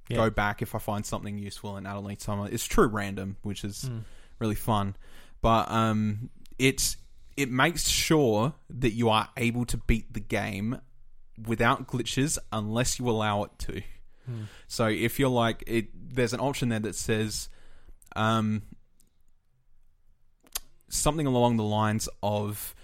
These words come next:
Speaker 2: ensures that you can beat the game, but does not ensure the items are within reach.
Speaker 1: <laughs>
Speaker 2: So that means generally that, um, if,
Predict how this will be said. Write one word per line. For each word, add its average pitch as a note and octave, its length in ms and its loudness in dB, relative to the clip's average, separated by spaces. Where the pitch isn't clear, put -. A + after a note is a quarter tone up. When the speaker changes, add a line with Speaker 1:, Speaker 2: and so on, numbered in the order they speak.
Speaker 2:
ensures D#3+ 840 4
that B2+ 120 0
you A#2+ 160 -2
can A#2+ 160 2
beat - 260 0
the D3 60 -8
game, C3+ 500 -2
but B2+ 520 4
does C3+ 260 6
not C#3+ 240 2
ensure B2 640 2
the B2 220 0
items A2+ 400 2
are A#2 60 0
within G#2 440 -4
reach. - 800 -6
Speaker 1:
<laughs> - 40 -20
Speaker 2:
So C3+ 180 4
that B2+ 180 2
means A#2+ 400 2
generally A2+ 580 0
that, G#2 320 -4
um, G#2+ 460 -2
if, - 400 -4